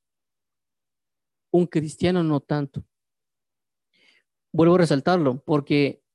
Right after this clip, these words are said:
dice, "Y les comenzaron a llamar cristianos", pero fueron personas externas que señalaron. ¿Con esto estoy diciendo que la palabra cristiano sea incorrecto? No es así.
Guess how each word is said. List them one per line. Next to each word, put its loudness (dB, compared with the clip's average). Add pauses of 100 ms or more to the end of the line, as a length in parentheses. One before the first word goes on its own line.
(140)
dice, 0
"Y -4
les -2
comenzaron 0
a 2
llamar 0
cristianos", -6 (520)
pero -4
fueron 0 (220)
personas 0
externas -4 (400)
que 0
señalaron. -2
¿Con 0
esto 0
estoy -2
diciendo -2
que -2
la -2
palabra 0
cristiano -4
sea -4 (480)
incorrecto? -2 (140)
No 2
es -4
así. -6